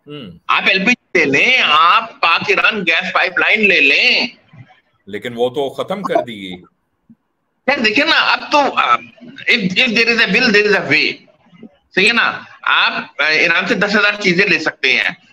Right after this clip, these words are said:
Speaker 2: आप वहां से पेट्रोल ले सकते हैं, आप सस्ता ईंधन ले सकते हैं। ओ भाई, करें तो सही कुछ, हम कुछ नहीं कर रहे ना। अफगानिस्तान से भी हम बहुत कुछ ले सकते हैं, अफगानिस्तान से हम कोयला लें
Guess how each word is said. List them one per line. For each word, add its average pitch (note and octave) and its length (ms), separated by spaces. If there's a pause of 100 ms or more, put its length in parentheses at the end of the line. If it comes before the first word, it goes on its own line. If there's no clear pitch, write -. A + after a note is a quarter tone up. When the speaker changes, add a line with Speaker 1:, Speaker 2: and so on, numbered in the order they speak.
Speaker 2:
आप G3+ 260
वहां G#3+ 240
से A#3+ 180 (360)
पेट्रोल G#3+ 420
ले G3+ 140
सकते F#3 320
हैं, B2 280 (160)
आप G3 260
सस्ता G#3+ 460
ईंधन G#3 280
ले G3+ 180
सकते F#3+ 340
हैं। C3+ 300
ओ G#3 60
भाई, B3 160
करें A3 300
तो B3 120
सही G#3+ 180
कुछ, - 400 (1600)
हम G3+ 160
कुछ C#4+ 200
नहीं D#4+ 180
कर C4+ 120
रहे E3 300
ना। A#3+ 380 (600)
अफगानिस्तान F3 720
से F#3 140
भी B3+ 380 (220)
हम G3 200
बहुत G3+ 200
कुछ - 200
ले A3+ 200
सकते G3+ 240
हैं, E3+ 80
अफगानिस्तान F#3+ 540
से A#3 100
हम A3+ 120
कोयला F3 380
लें C4 440